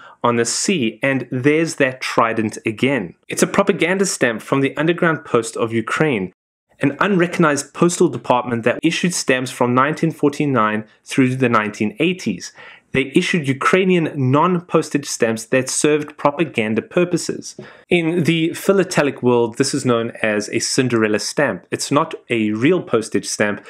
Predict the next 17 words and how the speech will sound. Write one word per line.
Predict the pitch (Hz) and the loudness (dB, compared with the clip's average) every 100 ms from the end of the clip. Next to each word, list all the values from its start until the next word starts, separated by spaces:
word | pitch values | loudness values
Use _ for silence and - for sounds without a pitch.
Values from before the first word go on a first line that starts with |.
| - - | -20 -10
but | 127 127 | -2 -2
it | |
is | 117 | 0
placed | - 139 120 - | 0 0 0 -2
alongside | 123 113 135 170 156 - 117 107 | 0 2 2 2 -2 0 0 0
real | 117 113 | -4 -4
postage | - 107 - 101 | -2 -2 -2 -4
stamps | - 110 104 - | -2 -2 -2 0
on | 143 139 131 - - - | 2 2 -2 -10 -8 -2
mail | 120 113 110 | 0 2 0
so | 110 120 | 0 0
that | 110 110 | 2 0
it | 127 - | -2 -8
can | - | -8
convey | 113 120 107 104 101 - | -4 -2 0 0 0 -2
a | |
message. | 107 131 151 - 85 - | 0 0 0 -2 -4 -6